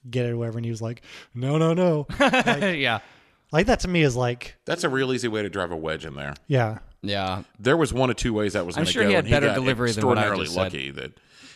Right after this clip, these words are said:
Speaker 3: yeah, I know, but i-, if you, I've never done that. I've
Speaker 1: And I
Speaker 3: never
Speaker 1: would
Speaker 3: done that.
Speaker 1: never do that.
Speaker 2: No.
Speaker 1: Yeah.
Speaker 3: If something bombs,
Speaker 1: Just move on to
Speaker 3: I
Speaker 1: the
Speaker 3: feel,
Speaker 1: next
Speaker 3: yeah,
Speaker 1: one.
Speaker 3: I'm like, "Well,
Speaker 2: Yeah.
Speaker 3: maybe this next one will hit."
Speaker 1: Yeah.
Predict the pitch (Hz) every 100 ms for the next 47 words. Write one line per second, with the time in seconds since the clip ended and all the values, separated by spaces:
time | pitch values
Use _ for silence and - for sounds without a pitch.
0 | _ 190 175 190 190 170 160 139 127 139
1 | 127 147 131 - 160 151 151 127 127 113
2 | 92 92 85 73 73 _ 127 107 98 98
3 | 107 143 95 87 80 73 69 113 117 98
4 | 92 151 131 110 - 120 - 160 160 127
5 | 98 101 117 139 151 - - _ _ _
6 | _ - 175 170 180 196 196 - - 139
7 | 139 139 135 123 110 123 120 120 117 113
8 | 127 120 120 95 78 85 92 92 127